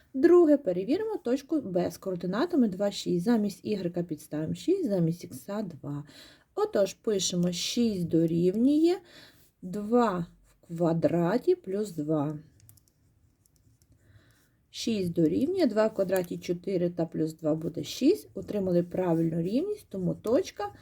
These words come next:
належить графіку функції. Третє. Точка С з координатами один, два. Замість ігрека напишемо два.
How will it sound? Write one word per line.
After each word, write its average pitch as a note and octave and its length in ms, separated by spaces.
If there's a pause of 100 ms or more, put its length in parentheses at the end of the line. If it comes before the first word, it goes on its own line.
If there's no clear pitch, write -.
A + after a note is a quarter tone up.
(260)
належить F3 680
графіку E3 580
функції. D#3+ 500
Третє. C4+ 580 (640)
Точка F#3+ 360
С D4+ 200
з A4 60
координатами G#3 840
один, F#3 400
два. D3+ 380 (320)
Замість D#4 360
ігрека F#3+ 460
напишемо E3+ 720
два. F#3+ 480